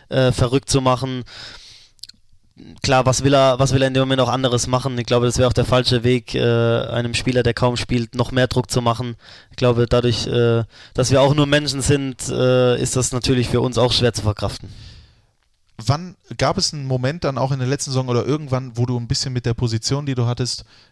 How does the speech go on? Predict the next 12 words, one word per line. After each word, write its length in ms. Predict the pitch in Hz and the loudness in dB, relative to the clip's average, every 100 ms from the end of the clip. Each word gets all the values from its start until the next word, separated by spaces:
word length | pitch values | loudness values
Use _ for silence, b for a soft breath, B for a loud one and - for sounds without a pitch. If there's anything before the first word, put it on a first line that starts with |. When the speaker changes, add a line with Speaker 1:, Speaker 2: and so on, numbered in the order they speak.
| - | -4
Speaker 2:
gefremdelt 680 | 113 - 117 160 185 180 175 | -4 0 -2 -2 -4 -4 -4
hast? 280 | 175 - | -4 -4
Hast 180 | 139 - | -4 -4
du 60 | 127 | -2
dir 160 | 123 | -2
gewünscht, 500 | 117 110 139 160 - - | -2 -2 -2 -4 -10 -10
"Ich 100 | 113 | -6
möchte 300 | 113 131 113 | -2 -2 -4
jetzt 160 | 95 101 | -6 -8
nicht 160 | 95 | -6
mehr 80 | 104 | -6
hier 320 | 92 101 90 | -2 -2 -4